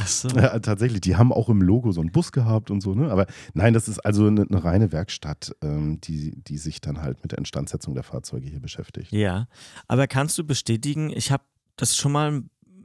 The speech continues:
Speaker 1: ich hab's auch schon mal doch gesehen, definitiv, dass Oldtimer-Busse unterwegs sind. Gibt's da irgendwie Aktionen, die mal gestartet wurden? Oder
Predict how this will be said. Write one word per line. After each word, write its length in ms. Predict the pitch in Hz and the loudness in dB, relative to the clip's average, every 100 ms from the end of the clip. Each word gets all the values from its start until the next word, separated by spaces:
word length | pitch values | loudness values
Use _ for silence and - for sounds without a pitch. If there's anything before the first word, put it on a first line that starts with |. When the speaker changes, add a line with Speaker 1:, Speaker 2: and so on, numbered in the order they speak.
| - 143 | -20 -8
Speaker 1:
ich 140 | 113 | -4
hab's 160 | 139 - | -2 -2
auch 120 | 165 | -4
schon 140 | 175 | -2
mal 80 | 165 | -2
doch 220 | 139 123 | -2 -4
gesehen, 380 | - 104 113 156 | -2 0 0 0
definitiv, 600 | 117 139 151 151 147 170 - - - | -2 -4 -4 -4 -4 -6 -8 -20 -4
dass 220 | 120 - - | 0 0 2
Oldtimer-Busse 800 | 147 185 185 180 165 165 165 151 | 0 2 0 0 -2 -2 -2 -2
unterwegs 560 | 147 143 110 120 - | -2 -2 0 0 0
sind. 260 | - 220 220 | -2 -2 -4
Gibt's 220 | - - | -6 -4
da 80 | 131 | -2
irgendwie 320 | 143 131 120 | -2 -2 -4
Aktionen, 540 | 107 - - - 123 165 | -4 -4 -2 0 0 -2
die 100 | 180 | -2
mal 160 | 175 | -2
gestartet 600 | 185 - - 170 - 190 | -2 -4 -4 -4 -4 -6
wurden? 200 | - 190 | -4 -2
Oder 200 | 127 120 | 0 -2